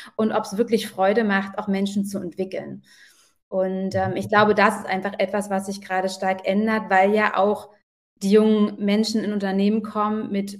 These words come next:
Speaker 1: Fähigkeiten, gerade technisch und digital, die, ähm, da auch einfach einen ganz anderen Benchmark setzen, als die Führungskräfte haben. Also ich kann diesen Anspruch gar nicht mehr aufrechterhalten, fachlich der Beste zu sein. Und das macht auch aus meiner Sicht relativ wenig Sinn.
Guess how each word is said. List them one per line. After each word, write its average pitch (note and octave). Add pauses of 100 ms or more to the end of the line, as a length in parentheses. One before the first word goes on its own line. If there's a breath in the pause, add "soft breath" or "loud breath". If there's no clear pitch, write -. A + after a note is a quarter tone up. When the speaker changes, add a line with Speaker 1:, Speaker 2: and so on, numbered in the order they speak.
Speaker 1:
Fähigkeiten, A#3+
gerade A3+
technisch G3
und F#3
digital, G3 (480 loud breath)
die, G3+
ähm, F#3
da G3+
auch G3
einfach G3
einen -
ganz G3+
anderen G3
Benchmark G3
setzen, F#3
als F#3+
die G3+
Führungskräfte G3+
haben. G3
Also F3
ich F#3
kann G3+
diesen G3+
Anspruch A3+
gar F#3+
nicht G3+
mehr F#3+
aufrechterhalten, F#3
fachlich G3+
der F#3
Beste G3+
zu F#3
sein. D3 (600 loud breath)
Und F#3+
das F#3+
macht G3
auch G3+ (520)
aus G#3+
meiner A3
Sicht A3
relativ G#3
wenig G3
Sinn. F#3